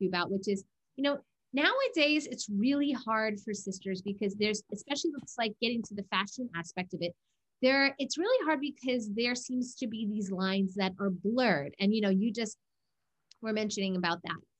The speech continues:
And so the blurred lines, uh, in terms of fashion is something that's really hard. Sometimes there are reverts that come into Islam. They're like, "I don't get it. Do I wear my hijab like this or this?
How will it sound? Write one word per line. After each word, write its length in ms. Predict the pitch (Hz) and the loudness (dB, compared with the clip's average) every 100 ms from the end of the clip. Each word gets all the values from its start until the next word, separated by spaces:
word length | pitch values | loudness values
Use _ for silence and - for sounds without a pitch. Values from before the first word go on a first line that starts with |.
| _ _ _ | _ _ _
And 200 | 226 226 | 2 2
so 320 | 226 262 233 - _ _ | 4 4 4 0 _ _
the 120 | 214 | -2
blurred 580 | 202 247 277 311 359 302 - | 0 2 4 6 6 2 -2
lines, 800 | 233 226 220 185 185 294 381 - _ _ _ 220 | 0 4 4 4 4 0 -2 -10 _ _ _ 2
uh, 160 | 220 - 220 254 | 2 2 -2 0
in 140 | 262 | 0
terms 360 | - 285 262 233 | 0 0 2 0
of 100 | 208 - | -4 -6
fashion 600 | 302 339 - 269 208 202 226 | -4 -2 0 2 4 4 2
is 140 | 220 - | -2 0
something 360 | 262 285 285 | 0 0 -2
that's 240 | 254 208 247 | 0 -2 0
really 220 | 339 349 | 2 4
hard. 340 | 214 151 151 | 2 0 -2
Sometimes 520 | - 339 381 370 339 | -4 -4 -2 -2 -2
there 180 | 254 233 | 0 2
are 40 | 202 | 4
reverts 500 | 226 233 262 277 - | 2 2 2 0 -4
that 180 | 262 - | -6 -2
come 100 | 254 | -2
into 240 | 254 262 | -2 -2
Islam. 460 | 262 - 233 226 226 | -4 0 2 2 2
They're 160 | 208 196 | 2 2
like, 220 | 185 185 - | 2 0 -4
"I 60 | 226 | -2
don't 180 | 269 254 | 0 2
get 180 | 208 | 2
it. 160 | 165 - | 2 0
Do 100 | 196 | 2
I 80 | 196 | 4
wear 160 | 208 | 4
my 140 | 214 208 | 2 -2
hijab 420 | 214 196 208 208 | -2 0 2 2
like 200 | 185 180 - | 2 -2 0
this 280 | 330 320 - | 2 2 0
or 100 | 247 | -2
this? 280 | 247 262 | 2 2